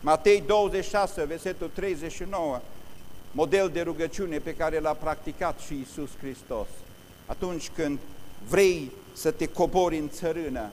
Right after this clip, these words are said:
și să stai înaintea lui Dumnezeu și să spui: „Doamne, intervină Tu, Doamne, lucrează Tu.” Frații mei, în această dimineață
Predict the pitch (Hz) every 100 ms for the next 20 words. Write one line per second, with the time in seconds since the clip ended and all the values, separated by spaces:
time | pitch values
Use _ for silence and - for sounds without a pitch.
0 | - - - - - - - 151 - -
1 | - 190 185 170 175 180 180 160 160 156
2 | 160 135 160 160 143 170 160 131 - -
3 | 151 - 160 131 160 180 170 156 147 -
4 | - - 151 165 143 170 160 131 190 165
5 | 147 139 147 123 139 139 131 131 135 -
6 | 160 160 131 - 123 - 92 - - -
7 | - - - - - - - 247 311 302
8 | 294 269 247 160 - - - 196 285 277
9 | - 349 - - 269 262 254 254 277 240
10 | 233 202